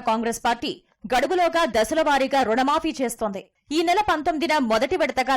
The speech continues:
లక్ష రూపాయల రుణమాఫీ చేసిన సర్కార్ రెండో విడతలో లక్షన్నర రూపాయల రుణమాఫీ చేసింది. అసెంబ్లీ ఆవరణలో జరిగిన కార్యక్రమంలో సభాపతి, మండలి చైర్మన్ సహా పలువురు మంత్రులతో కలిసి ముఖ్యమంత్రి రేవంత్ రెడ్డి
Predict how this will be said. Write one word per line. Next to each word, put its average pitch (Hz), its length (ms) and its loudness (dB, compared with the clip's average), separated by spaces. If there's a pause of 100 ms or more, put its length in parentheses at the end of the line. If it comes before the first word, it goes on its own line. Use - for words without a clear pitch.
లక్ష - 160 -4 (100)
రూపాయల 311 340 0
రుణమాఫీ 262 440 0
చేసిన 269 320 -2
సర్కార్ 202 380 -2 (400)
రెండో 254 240 0
విడతలో 349 300 0 (100)
లక్షన్నర 311 500 -2
రూపాయల 302 380 -2
రుణమాఫీ 247 480 -2
చేసింది. 214 340 -6 (360)
అసెంబ్లీ 285 300 -2 (180)
ఆవరణలో 240 420 0
జరిగిన 214 260 -2 (100)
కార్యక్రమంలో 233 520 -2 (280)
సభాపతి, 359 520 0 (120)
మండలి 262 360 0
చైర్మన్ 240 400 -2
సహా 226 180 0 (340)
పలువురు 254 360 0
మంత్రులతో 339 500 -2
కలిసి 254 240 -2 (100)
ముఖ్యమంత్రి 311 520 -2
రేవంత్ 233 280 -2
రెడ్డి 240 180 -6